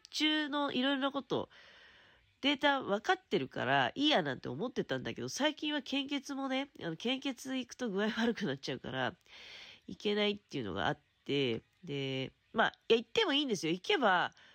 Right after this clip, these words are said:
受け、つけてはくれるんだけど、血取るのにすごい時間かかるようになっちゃって、ちょっとね、あの、ショック受けてるなんて話もしてたじゃないですか。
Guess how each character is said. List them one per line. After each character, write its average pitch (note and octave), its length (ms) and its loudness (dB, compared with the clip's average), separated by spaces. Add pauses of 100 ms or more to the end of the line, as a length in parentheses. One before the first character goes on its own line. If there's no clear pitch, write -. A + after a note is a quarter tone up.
(120)
受 C#4+ 220 2
け、 - 60 -18 (160)
つ - 80 -18
け D4+ 140 0
て F3+ 80 2
は D3+ 80 2
く - 160 -4
れ G3 100 4
る G3 140 0
ん E3 60 -6
だ C#3 100 -2
け - 140 -6
ど、 C#3 140 -2
血 F4 280 2
取 F4+ 220 4
る B3+ 40 2
の F3 100 4
に C#3 100 -2
す - 200 -2
ご A#3+ 120 2
い G3 80 2
時 C#3+ 100 -6
間 F#3 220 -4
か - 80 -16
か G3 140 0
る D#3 60 -2
よ B2 60 -2
う - 20 -6
に A2+ 60 -8
な C3+ 60 -2
っ B2+ 40 -8
ち - 100 -10
ゃ - 20 -10
っ - 40 -18
て、 C3+ 100 -16
ち - 120 -4
ょ G#3+ 40 -2
っ - 20 -10
と C#3+ 160 -8
ね、 C3 200 -4 (360)
あ D#3 120 -2
の、 D3+ 120 0
シ G#3+ 120 2
ョ G#3+ 40 4
ッ - 40 -6
ク F3 120 2
受 F3 140 0
け G2 60 -10
て D3 80 0
る D#3 120 0
な D3 80 0
ん - 40 -6
て B2+ 100 -4
話 C3+ 340 -4
も C3 40 -8
し - 100 -8
て B3 100 -2
た G#3+ 100 -2
じ C#3 100 -2
ゃ B2 60 -4
な B2+ 80 -6
い - 80 -6
で - 60 -12
す - 120 -18
か。 - 200 -10